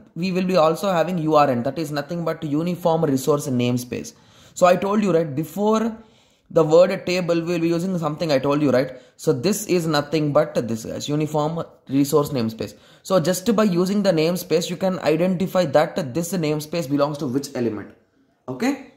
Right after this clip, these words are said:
Okay. So the attributes may, sorry, attribute name must start with X M L N S. That is nothing but X M L namespace. Okay? The syntax will be in this way, guys.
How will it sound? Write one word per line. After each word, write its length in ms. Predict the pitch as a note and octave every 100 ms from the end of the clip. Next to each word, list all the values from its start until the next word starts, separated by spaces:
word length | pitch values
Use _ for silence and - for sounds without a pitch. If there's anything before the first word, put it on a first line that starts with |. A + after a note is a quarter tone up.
| -
Okay. 280 | C#3 - - - - -
So 180 | - G3
the 240 | G3+ - C#3+
attributes 680 | E3 - G3 F#3 A3 A3 G#3+
may, 640 | D3+ D#3+ G3 A3 G#3 - - _ _ _
sorry, 420 | - C3+ G3+ - -
attribute 500 | D3 F#3 F3+ G3+ G3 E3+
name 300 | D3+ F3 D3+
must 400 | B2 D#3 - E3+
start 400 | - D3 D#3+ -
with 360 | D#3 E3 E3+ A3 G#3 - - _ -
X 260 | F3 - -
M 260 | F3+ F3+ F3+
L 240 | - E3 E3+ -
N 160 | C#3+ C3
S. 300 | A2+ - - - -
That 140 | C#3+
is 60 | F3
nothing 260 | E3+ F3+
but 340 | F3 F3 - -
X 220 | D3+ - -
M 180 | D#3+ E3+
L 240 | F3 F#3 -
namespace. 840 | C3+ C3 B2+ - - - - - - _ -
Okay? 440 | A2 - F#3+ F#3+ - _ _ _ _ _ _ _ -
The 80 | D#3
syntax 400 | F3+ G3 G3 G3
will 100 | E3+
be 140 | D#3+
in 80 | C#3+
this 160 | C#3 B2
way, 120 | G#2+
guys. 240 | D#2 -